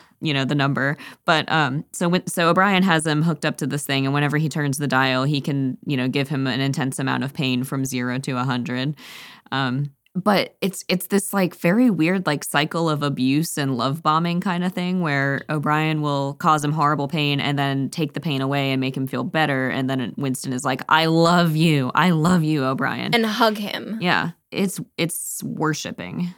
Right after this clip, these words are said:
Speaker 2: It's insane to me. So a lot of the people who try to compare society to nineteen eighty-four, they are in favor of torture. <laughs>
Speaker 1: I feel like a lot of those people haven't read past, like, the first ten pages. Yeah.
Speaker 2: 'Cause if,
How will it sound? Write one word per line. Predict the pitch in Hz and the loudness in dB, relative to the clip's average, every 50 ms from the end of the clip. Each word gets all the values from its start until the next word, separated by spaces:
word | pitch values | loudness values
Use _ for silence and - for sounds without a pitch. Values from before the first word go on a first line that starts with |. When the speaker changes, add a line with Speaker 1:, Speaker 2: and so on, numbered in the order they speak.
| _ _ _ - | _ _ _ 2
Speaker 2:
It's | 233 285 285 - 370 | 2 2 2 2 0
insane | 349 311 269 - - - 233 233 254 | 0 0 0 0 0 0 2 2 0
to | 240 - 262 | 0 0 0
me. | 247 233 - - | 0 0 0 0
So | - 262 240 226 214 - - _ _ - | 0 2 2 2 2 0 -6 _ _ 0
a | 226 226 | 2 2
lot | 220 220 220 233 262 | 2 2 2 0 0
of | 302 302 | -2 -2
the | - 285 | -6 -6
people | - 220 208 208 214 220 | -4 -4 -2 0 2 2
who | 220 208 | 2 2
try | 190 - 202 190 | 0 0 0 0
to | 190 196 | -2 -2
compare | - 196 185 196 - - 180 180 185 | -4 -6 -6 -6 -6 -4 -4 -2 -2
society | 185 - 190 185 - - 175 170 175 170 175 175 | -4 -4 -4 -4 -4 -2 -2 -2 -2 -2 -4 -6
to | - 185 | -4 -4
nineteen | 165 165 165 170 160 - 185 175 | -4 -4 -4 -4 -6 -6 -4 -4
eighty-four, | 175 175 170 165 - - 180 165 165 165 170 170 170 180 - _ _ - | -4 -4 -6 -6 -8 -4 -4 -2 -2 -2 -2 -2 -4 -6 -8 _ _ -6
they | 175 180 180 180 190 208 220 226 226 - - | 0 2 4 4 4 4 4 2 2 0 2
are | - 202 196 190 - - - | 2 2 4 2 2 0 -2
in | - 202 202 196 190 | -4 -2 -2 -2 -2
favor | - - - 170 175 185 214 214 202 185 | -4 -2 -2 -2 0 0 -2 -2 -2 -2
of | 170 170 - | -4 -4 -6
torture. | - - - 180 208 - - - 285 392 349 320 - | -8 -6 -4 -4 -4 -2 0 2 4 4 4 4 2
<laughs> | - - - - | -2 -6 -4 -4
Speaker 1:
I | 220 233 | -2 -2
feel | 247 - 330 453 480 523 508 | 0 0 2 4 4 4 2
like | - | 4
a | - 254 | 2 4
lot | 233 202 185 214 | 6 6 6 6
of | 233 240 | 4 4
those | 247 247 247 | 4 2 2
people | - - 202 196 - 220 220 214 | 2 2 0 2 4 4 4 4
haven't | 208 185 185 190 208 190 - | 6 6 4 4 4 2 2
read | 151 160 160 165 170 175 | 4 4 4 4 4 2
past, | - 190 160 156 156 170 - - - - | 2 4 4 4 4 2 0 -6 -6 -2
like, | 165 151 143 147 | -2 -2 -2 -2
the | - 147 | -4 -4
first | 143 - 151 147 143 - | -2 0 0 0 -2 -2
ten | - 156 139 131 127 | -2 0 0 0 0
pages. | 156 131 127 123 - - - - - - - - - - - - | -2 -4 -4 -4 -6 -6 -8 -8 -8 -8 -8 -10 -12 -14 -12 -8
Yeah. | - 160 135 67 - - | -4 -4 -2 -2 0 2
Speaker 2:
'Cause | 240 226 226 | 2 2 4
if, | - 269 269 - | 2 2 0 0